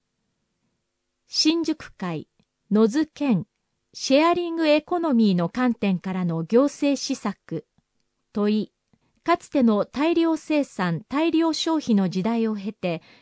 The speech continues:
物の価値についても、所有から利用へと人々の意識も変化している。区が推進している自転車シェアリングも施策の一例で、区民生活向上を目指している。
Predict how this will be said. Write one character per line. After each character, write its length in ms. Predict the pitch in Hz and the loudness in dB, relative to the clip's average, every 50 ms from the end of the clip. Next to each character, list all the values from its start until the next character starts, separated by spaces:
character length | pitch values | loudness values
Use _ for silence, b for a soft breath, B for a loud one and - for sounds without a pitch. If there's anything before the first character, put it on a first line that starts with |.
| b b b b b | b b b b b
物 260 | - 208 233 262 320 339 | 2 2 4 4 2 0
の 160 | 339 330 311 | -2 -2 -2
価 160 | - 339 330 | -2 -4 -4
値 160 | - - 277 | -2 0 0
に 160 | 240 226 214 | 2 2 0
つ 140 | - - 240 | 0 -2 -4
い 100 | 226 202 | -4 -4
て 140 | - 190 180 | -2 -2 0
も、 240 | 180 175 175 175 b b b b b b b | 0 0 -2 -4 b b b b b b b
所 240 | - - 233 214 254 | -6 0 2 2 2
有 260 | 262 311 320 320 302 | 4 2 2 0 -2
か 180 | - - 285 262 | -4 -4 -2 0
ら 200 | 254 254 254 220 | 0 2 0 0
利 180 | 175 190 202 | 0 0 2
用 300 | 220 269 285 294 294 285 | 2 2 2 2 2 0
へ 120 | 285 285 285 | 0 -2 -2
と 300 | - - 185 180 - - - | -4 -4 -4 -4 -4 -6 -12
人 240 | - - - 349 359 | -20 -6 -4 -2 0
々 220 | 359 320 - 269 214 | 0 0 2 2 4
の 80 | 208 208 | 4 2
意 100 | 226 247 | 0 -2
識 260 | - - - - 233 | -4 -6 -4 0 0
も 120 | 190 170 160 | 0 0 0
変 260 | 156 220 254 254 226 | 0 0 -2 -2 -2
化 120 | - 190 | -4 -8
し 140 | 185 - - | -10 -10 -10
て 100 | - 180 | -8 -6
い 140 | 170 170 165 | -6 -6 -6
る。 180 | 165 - - _ _ _ _ _ _ _ _ _ _ _ _ _ | -8 -10 -10 _ _ _ _ _ _ _ _ _ _ _ _ _
区 140 | - 339 320 | -4 -2 0
が 140 | 294 285 269 | 0 0 0
推 220 | - - 262 269 | -2 -4 -4 -4
進 280 | - - 277 262 262 233 | -4 -2 -2 -2 -2 -2
し 80 | - | -2
て 120 | - 254 247 | -2 0 0
い 100 | 233 226 | 0 0
る 200 | 208 226 226 220 b b b _ 214 | 0 0 -2 -2 b b b _ -4
自 100 | 233 - | -4 -2
転 220 | - 330 349 359 | -2 -2 -4 -4
車 220 | - - 359 339 | -4 -4 -4 -4
シ 160 | - - 349 339 | -2 -2 -2 0
ェ 80 | 330 | 0
ア 40 | - | 2
リ 140 | - 226 202 | 2 2 2
ン 80 | 196 | 2
グ 120 | 180 175 170 | 2 0 0
も 160 | 170 170 170 | -2 -2 -4
施 180 | - - 196 185 | -4 -6 -8 -4
策 280 | - 302 294 - 302 | -4 -4 -4 -2 -4
の 120 | 285 277 262 | -2 -2 -2
一 320 | 240 214 - - 254 247 | -2 -4 -6 -6 -4 -2
例 240 | 247 240 226 226 214 | -2 -2 -2 -2 -2
で、 260 | 214 208 202 196 b b b b b b b b b | -2 -2 -4 -4 b b b b b b b b b
区 140 | - 277 277 | -2 -2 0
民 180 | 302 349 359 339 | 0 0 -2 -4
生 200 | - 359 359 330 | -4 -2 -2 -2
活 280 | - 220 196 - - | -2 -4 -6 -6 -6
向 200 | - - 262 269 | -2 0 0 0
上 320 | 254 - 262 254 247 247 240 | 2 2 2 2 4 4 4
を 60 | 233 | 4
目 100 | 220 220 | 4 2
指 160 | 214 247 254 254 | 2 0 -4 -6
し 100 | - - | -6 -8
て 100 | - 185 | -8 -6
い 120 | 175 170 | -6 -6
る。 180 | 165 160 - | -6 -8 -12